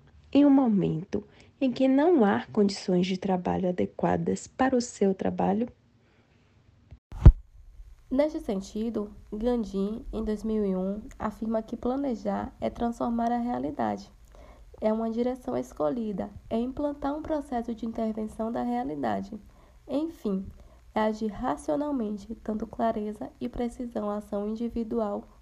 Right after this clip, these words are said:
Speaker 2: ou em grupo. Então, assim, esse planejamento,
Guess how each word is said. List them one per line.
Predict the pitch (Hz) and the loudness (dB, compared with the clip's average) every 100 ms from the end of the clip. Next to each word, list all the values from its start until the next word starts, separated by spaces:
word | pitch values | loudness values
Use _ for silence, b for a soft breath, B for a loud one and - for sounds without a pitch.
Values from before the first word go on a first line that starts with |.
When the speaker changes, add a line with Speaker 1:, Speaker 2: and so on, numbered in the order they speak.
| - | -8
Speaker 2:
ou | 208 214 | -4 -4
em | 240 | -4
grupo. | 220 170 - - - - - b b b b b b b | -4 -6 -6 -18 -20 -20 -20 b b b b b b b
Então, | 240 240 262 262 | -6 -4 -2 -2
assim, | 294 285 196 185 190 | -4 -6 -6 -4 -4
esse | 254 254 | -4 -4
planejamento, | 320 262 220 208 196 196 214 240 220 214 | -4 -2 -2 -4 -4 -2 -2 -4 -6 -10